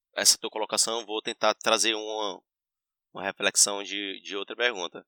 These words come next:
Quando é que é aceitável o competidor das lutas descer de categoria, de faixa?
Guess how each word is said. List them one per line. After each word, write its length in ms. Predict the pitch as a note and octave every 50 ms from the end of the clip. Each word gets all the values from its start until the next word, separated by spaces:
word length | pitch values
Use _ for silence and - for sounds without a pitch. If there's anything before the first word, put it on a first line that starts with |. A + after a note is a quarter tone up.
| _ _ _ _ - - - - _ _ _ _ _
Quando 240 | - - C#3 C#3 D3+
é 40 | D3+
que 80 | -
é 40 | D3+
aceitável 600 | C3+ - D3 B2+ - - A2+ A#2 A#2+ G#2+ A#2+ B2 A#2
o 220 | A#2 A2+ G#2+ G#2
competidor 540 | - - - - A2 - - - G#2+ G#2 G#2+ G2+
das 260 | F#2 G2+ G2 F#2+ -
lutas 340 | G#2 A2 G#2+ - A#2 G#2+ -
descer 400 | - B2 B2+ - - - C3 C3
de 100 | - -
categoria, 580 | - B2+ - C3+ A#2+ A#2 G#2+ F#2+ F#2 E2+ E2+ E2
de 120 | F2 -
faixa? 360 | - F#2 E2+ D#2+ - - -